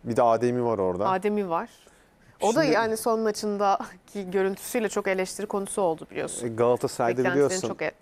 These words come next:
Speaker 2: altında kaldı.
Speaker 1: Falcao Jagne'den o faydayı alamıyor. Kolay değil hücum hattı.
Speaker 2: Doğru.
Speaker 1: Bu lig öyle bir lig ki işte Sörlot'la sonuna kadar şampiyonluğu kovalıyorsunuz.
Speaker 2: Peki.
Speaker 1: Vedat Muriç'i arıyorlar.
Speaker 2: Devam edelim. Ee, birkaç isim var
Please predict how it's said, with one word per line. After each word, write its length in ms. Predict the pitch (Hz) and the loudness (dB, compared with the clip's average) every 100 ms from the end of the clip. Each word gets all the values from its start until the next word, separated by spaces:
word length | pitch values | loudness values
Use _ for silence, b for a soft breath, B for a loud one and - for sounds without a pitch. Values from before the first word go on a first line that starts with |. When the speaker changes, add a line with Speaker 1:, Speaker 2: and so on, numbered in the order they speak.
| - | -2
Speaker 2:
altında 380 | 180 185 208 202 | 0 0 -4 -2
kaldı. 400 | 190 165 165 185 - | 0 0 -2 -10 -14
Speaker 1:
Falcao 540 | - 123 120 120 135 | 0 4 4 4 2
Jagne'den 440 | 123 131 135 139 113 | 4 2 2 0 0
o 80 | 104 | -2
faydayı 440 | - 101 98 101 | 0 0 0 0
alamıyor. 240 | 98 117 | 0 -2
Kolay 440 | 131 - 120 131 131 | -2 2 4 4 2
değil 120 | 143 | 0
hücum 260 | 117 107 101 | -2 -2 -2
hattı. 340 | 95 - 120 | -2 -4 -4
Speaker 2:
Doğru. 220 | 185 185 | -2 -4
Speaker 1:
Bu 80 | 117 | -2
lig 160 | 123 127 | 0 2
öyle 220 | 127 131 | 2 2
bir 80 | 127 | 0
lig 120 | - | -2
ki 60 | |
işte 220 | 110 - 117 | -6 -2 -2
Sörlot'la 680 | - 123 117 104 117 139 - b b b | 2 2 2 0 -2 -2 -4 b b b
sonuna 380 | - - 120 127 | -10 -4 -2 0
kadar 220 | 110 104 | 2 2
şampiyonluğu 540 | 113 113 113 123 123 127 | 2 0 -2 0 0 0
kovalıyorsunuz. 680 | 120 104 104 104 185 - - | 2 2 4 2 0 -2 -6
Speaker 2:
Peki. 140 | - | 0
Speaker 1:
Vedat 280 | 123 143 139 | 2 2 0
Muriç'i 280 | 123 113 139 | -2 0 2
arıyorlar. 400 | 127 127 92 90 - B B - | 2 2 0 -4 -14 B B -2
Speaker 2:
Devam 340 | 254 330 392 | 2 2 2
edelim. 280 | 320 240 233 240 - | 2 0 0 -4 -4
Ee, 200 | 220 220 | 2 2
birkaç 260 | 233 349 330 | 2 -2 -2
isim 280 | 285 339 320 | -2 0 2
var 220 | 269 294 | 2 0